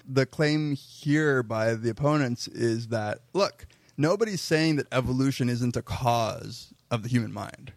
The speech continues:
right? Everybody agrees that it's a cause. But what they are arguing is that it's the wrong level of analysis.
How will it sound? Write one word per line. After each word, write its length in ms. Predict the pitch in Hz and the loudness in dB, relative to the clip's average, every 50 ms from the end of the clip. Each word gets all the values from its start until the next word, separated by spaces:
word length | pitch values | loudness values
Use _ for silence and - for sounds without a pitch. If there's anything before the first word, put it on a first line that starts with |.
| _ _ | _ _
right? 160 | - 123 123 | -2 -2 0
Everybody 420 | - 160 170 196 175 175 165 143 127 | 0 0 0 2 2 0 0 -2 -4
agrees 320 | 120 117 135 143 143 156 | -4 -2 0 0 0 0
that 100 | 156 120 | -2 -6
it's 120 | 113 - | -6 -8
a 60 | - 120 | -8 -6
cause. 440 | - 131 107 107 107 120 135 - - _ _ - - - _ - | -4 -4 -4 -4 -6 -10 -14 -16 -20 _ _ -20 -20 -20 _ -4
But 260 | 131 127 143 127 120 | -2 0 0 0 0
what 440 | 135 135 127 135 139 139 143 - - _ _ - | -2 0 2 2 2 2 0 -2 -4 _ _ -12
they 360 | 135 123 127 131 131 131 127 | -2 0 2 2 4 4 2
are 280 | 123 123 120 123 120 - - _ | 2 2 0 -2 -4 -8 -10 _
arguing 500 | - 123 147 170 160 147 139 143 139 127 | -2 0 0 2 2 2 0 0 0 -2
is 280 | 123 120 117 117 127 139 | -4 -4 -6 -8 -8 -6
that 320 | 135 120 117 117 113 110 - _ _ - | -4 -4 -2 -2 -4 -6 -8 _ _ -2
it's 200 | 135 135 135 - | -2 0 0 0
the 140 | 135 127 | 0 2
wrong 340 | 127 135 123 123 127 123 120 | 4 4 2 2 0 0 -2
level 300 | 117 113 113 110 117 113 | -4 -4 -4 -4 -4 -4
of 100 | 107 107 | -4 -4
analysis. 720 | 110 107 107 104 98 98 104 - - - - - - - | -4 -4 -4 -6 -6 -6 -8 -10 -12 -12 -12 -10 -12 -12